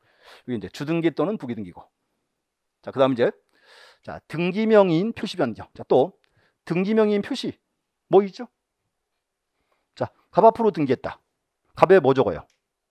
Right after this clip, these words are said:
성명, 주소와 주민등록번호. 그게 이제 등기명의인 표시. 그럼 이거요. 소유자가 이름 바꿨다, 주소 바꿨다. 그 이제 등기명의인 표시 변경. 등기할 때는 공동 단독, 단독이 있지.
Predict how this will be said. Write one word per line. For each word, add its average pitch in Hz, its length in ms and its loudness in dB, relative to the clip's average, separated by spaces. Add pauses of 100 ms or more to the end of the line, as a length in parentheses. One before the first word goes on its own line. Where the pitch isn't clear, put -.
(500)
성명, 156 600 4 (400)
주소와 131 600 4 (220)
주민등록번호. 131 600 0 (140)
그게 247 180 0
이제 101 200 -6 (260)
등기명의인 139 760 -2
표시. - 320 -12 (400)
그럼 160 140 -10
이거요. 135 380 2 (380)
소유자가 175 540 0 (300)
이름 175 260 -4
바꿨다, 226 600 0
주소 - 220 -8
바꿨다. - 460 -8 (720)
그 - 120 -2
이제 202 120 -2
등기명의인 160 560 0
표시 196 180 -8
변경. 127 260 -4 (680)
등기할 160 320 2
때는 185 260 2 (220)
공동 165 440 -2
단독, 110 420 -6 (640)
단독이 160 320 -8
있지. - 280 -20